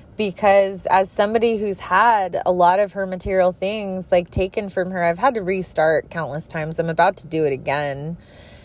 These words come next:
Um, and each time I held on a little less. Like, I held on to the items less. I was less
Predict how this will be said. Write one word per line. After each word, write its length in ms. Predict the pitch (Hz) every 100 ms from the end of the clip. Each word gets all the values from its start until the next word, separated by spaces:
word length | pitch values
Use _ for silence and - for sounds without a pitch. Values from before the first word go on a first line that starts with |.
| - -
Um, 600 | 180 180 170 160 151 180 - - - - - - - - - -
and 100 | 220
each 380 | 220 262 254 -
time 380 | - 233 233 233
I 40 |
held 360 | 202 196 214 208
on 220 | 190 185
a 80 | 185
little 440 | 170 170 170 160
less. 600 | 160 170 160 - - - -
Like, 200 | 165 170
I 80 | 180
held 240 | 190 185
on 260 | 175 175 180
to 120 | 190
the 180 | 170 -
items 460 | 165 170 160 160
less. 380 | 156 151 156 -
I 80 | 156
was 200 | 170 165
less 500 | 170 170 190 - -